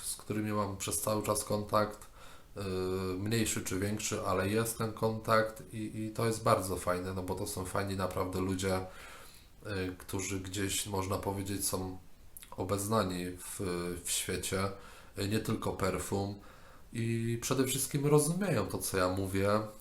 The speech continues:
Gdzieś, nie wiem, nie szukają dziury w całym, że coś nie tak powiedziałem, że powiedziałem coś źle, coś źle wymówiłem. Nie, no to jest, y, każdy <laughs> powinien moim zdaniem być wyrozumiały, tak jak oni właśnie.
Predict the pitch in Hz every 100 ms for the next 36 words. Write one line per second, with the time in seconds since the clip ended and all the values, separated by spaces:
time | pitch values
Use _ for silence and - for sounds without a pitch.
0 | - - 95 104 101 - 110 101 95 98
1 | - 95 104 101 95 98 95 - - 95
2 | 98 98 95 92 95 90 95 87 101 -
3 | 101 101 95 98 101 101 95 98 90 92
4 | 90 92 90 - 87 82 98 90 90 98
5 | 98 98 - - 92 95 92 92 92 90
6 | 98 104 107 104 - - - - 107 92
7 | 90 - 104 101 98 - - 98 92 92
8 | - 98 - - 92 104 - 95 95 98
9 | 95 95 98 92 90 90 87 85 95 92
10 | 90 87 90 92 92 95 95 98 - -
11 | - 87 90 90 101 92 90 92 - -